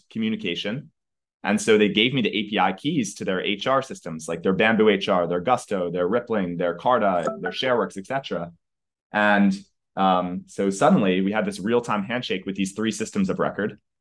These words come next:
And to your point, I interviewed with Y Combinator, I think it was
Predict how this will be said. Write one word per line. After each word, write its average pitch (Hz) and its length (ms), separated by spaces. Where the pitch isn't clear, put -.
And 98 260
to 117 100
your 180 180
point, 131 380
I 110 140
interviewed 127 340
with 110 140
Y 110 160
Combinator, 117 440
I 104 60
think 127 200
it - 20
was 104 400